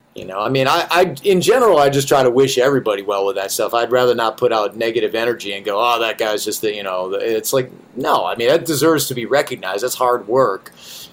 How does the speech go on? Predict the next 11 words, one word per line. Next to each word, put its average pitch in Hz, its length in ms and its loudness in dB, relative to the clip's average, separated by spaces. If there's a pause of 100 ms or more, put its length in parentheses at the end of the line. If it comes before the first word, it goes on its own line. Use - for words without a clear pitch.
put 113 240 2
in 120 280 2
to 104 220 -2
develop 113 420 0
that 98 200 -4 (320)
technique. 120 580 -2
And 104 220 -6
we 165 120 -2
just 139 260 -6
have 113 280 -4
different 117 460 -4